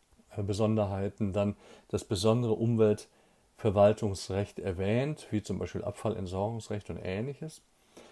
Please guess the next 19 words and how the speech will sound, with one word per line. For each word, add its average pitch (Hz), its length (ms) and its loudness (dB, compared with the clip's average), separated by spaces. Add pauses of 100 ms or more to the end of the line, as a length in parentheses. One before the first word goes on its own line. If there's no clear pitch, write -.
(140)
Dann 113 240 2
das 110 160 2
Umweltstrafrecht 131 1500 2 (460)
haben 117 320 4
wir 107 160 2
angesprochen 123 760 -2
als - 420 -4 (420)
Vertreter 101 500 0
des 90 160 -6
Privatrechts 90 880 -2
und 104 300 -4 (320)
das 95 180 -2
Umweltprivatrecht 110 1120 0
in 104 140 -6
Form 95 320 -2
des 95 140 -8
B 95 160 -4
G 101 100 0
Bs. 90 500 -6